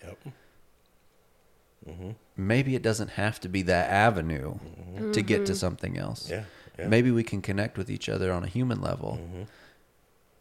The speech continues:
Speaker 2: And then after that,
Speaker 1: Yeah.
Speaker 2: maybe let's invite into a space
Speaker 1: Mm-hmm.
Speaker 2: where we could
Speaker 3: Mm-hmm.
Speaker 2: talk about something that isn't directly connected to the, to the connection.
Speaker 1: One hundred percent agree.
Speaker 3: Right.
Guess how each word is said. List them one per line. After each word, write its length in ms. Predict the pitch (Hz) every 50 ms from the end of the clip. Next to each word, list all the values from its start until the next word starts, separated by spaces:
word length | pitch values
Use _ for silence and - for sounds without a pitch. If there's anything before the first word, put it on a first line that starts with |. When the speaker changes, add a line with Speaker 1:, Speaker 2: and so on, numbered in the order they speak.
| _ _ _ _ _ _ _ _ _ _ _ _ _ -
Speaker 2:
And 120 | 113 117 127
then 120 | 131 120
after 320 | 120 127 139 139 - - 90
that, 340 | 85 80 67 62 - - - _ _ _ _ _ _ _ _ _ _ _ _ _ _ _ _ _ _ _ - -
Speaker 1:
Yeah. 140 | - 92 110 98 -
Speaker 2:
maybe 220 | 104 107 117 123
let's 200 | 117 110 104 -
invite 440 | 98 92 90 82 85 87 92 92 -
into 320 | - 87 85 - - 90 90
a 40 | -
space 520 | - - - - - - - - - -
Speaker 1:
Mm-hmm. 140 | - 87 92
Speaker 2:
where 80 | 98 95
we 120 | 95 -
could 140 | 220 - -
Speaker 3:
Mm-hmm. 100 | 220 -
Speaker 2:
talk 180 | 90 - - -
about 320 | - - 50 - - -
something 500 | - - 87 - - 50 50 52 - - - - - - - _ _ _ _ _ _ _
that 120 | - 92 82
isn't 240 | 85 76 87 - -
directly 380 | - 50 - - - - 98
connected 420 | - - 113 107 104 - - 98 -
to 80 | - 113
the, 200 | 110 113 - 139 - _ _ _ _ -
to 80 | - 101
the 80 | 87 87
connection. 520 | - 101 95 92 87 - - - - 73 69 69
Speaker 1:
One 180 | 78 80 82 90
hundred 340 | 95 90 90 87 92 85 -
percent 360 | - 82 87 82 80 - -
agree. 280 | 82 80 78 - - - _ _ _ _ -
Speaker 3:
Right. 300 | 214 202 202 202 202